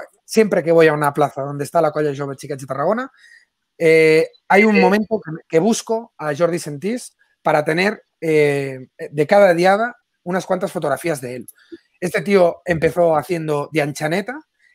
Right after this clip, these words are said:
Speaker 1: y ha ido bajando por todos los pisos. Lo decía antes Pere Toda, que hay, mm, castelleres, castellers míticos de la historia de los castells que pocos sabrán. Pere, no sé si tú conoces a muchos,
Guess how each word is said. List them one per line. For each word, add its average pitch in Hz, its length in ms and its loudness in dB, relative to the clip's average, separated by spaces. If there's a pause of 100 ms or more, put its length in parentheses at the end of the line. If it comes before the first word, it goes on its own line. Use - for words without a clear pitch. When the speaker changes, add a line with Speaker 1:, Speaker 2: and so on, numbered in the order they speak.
(100)
Speaker 1:
y 165 300 0
ha 175 120 4
ido 185 160 4
bajando 196 340 2
por 170 140 0
todos 196 160 4
los 185 160 0
pisos. 147 300 -6
Lo 139 100 -6
decía 170 280 0
antes 175 280 -4
Pere 156 260 -2
Toda, 180 340 -4 (380)
que 151 180 2
hay, 160 320 0
mm, 151 280 -8
castelleres, 160 520 -2 (240)
castellers 165 500 -4
míticos 165 720 -4 (480)
de 151 260 2
la 151 80 4
historia 175 380 2
de 165 80 2
los 160 120 -4
castells 190 600 -4 (240)
que 147 540 2
pocos 202 320 0
sabrán. 160 600 0
Pere, 165 360 0
no 151 120 -14
sé 151 160 -10
si 151 140 -12
tú 156 100 -12
conoces 151 380 -10
a 147 40 -8
muchos, 180 460 -8